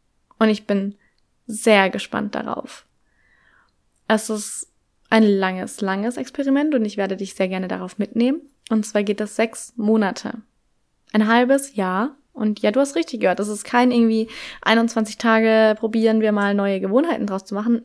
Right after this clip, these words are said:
Mm-mm. Nee, nee, nee. Sechs Monate.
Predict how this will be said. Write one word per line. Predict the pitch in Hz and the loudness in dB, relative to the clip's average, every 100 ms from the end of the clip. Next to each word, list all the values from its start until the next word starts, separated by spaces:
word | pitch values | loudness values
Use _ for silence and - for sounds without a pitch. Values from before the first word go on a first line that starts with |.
| - | 0
Mm-mm. | 254 190 185 190 220 - _ _ _ _ - - - _ _ _ _ | 0 0 -2 -2 -6 -12 _ _ _ _ -20 -20 -20 _ _ _ _
Nee, | 196 190 | -2 4
nee, | 233 208 | 6 4
nee. | 160 - 196 - _ _ _ _ _ _ _ _ _ _ _ _ _ _ | 2 -6 -10 -18 _ _ _ _ _ _ _ _ _ _ _ _ _ _
Sechs | - 202 196 - - _ - | 2 2 0 -12 -14 _ -6
Monate. | 196 196 - - - | -2 0 -2 -6 -12